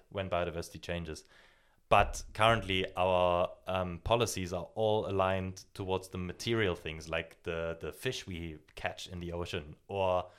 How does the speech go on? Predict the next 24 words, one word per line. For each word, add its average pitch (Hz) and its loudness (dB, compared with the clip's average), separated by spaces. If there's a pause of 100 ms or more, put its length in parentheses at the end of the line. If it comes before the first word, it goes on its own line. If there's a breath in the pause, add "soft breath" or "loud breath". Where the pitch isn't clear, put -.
(460 loud breath)
um, 90 0 (280)
even 127 0
the 120 2
regulating, 95 0
uh, 90 -2
nature's 87 -4
contributions 90 -8
to - -16
people. 90 -12
So 90 -2
what 87 0
it 87 -6
means 90 -6
for 87 -2
the 87 -8
climate, 98 -4 (480 soft breath)
um, 85 0
if, - -8
if - -6 (640)
this 104 0
many 95 0 (460 loud breath)
phytoplankton 101 4
species 92 -6
change 95 0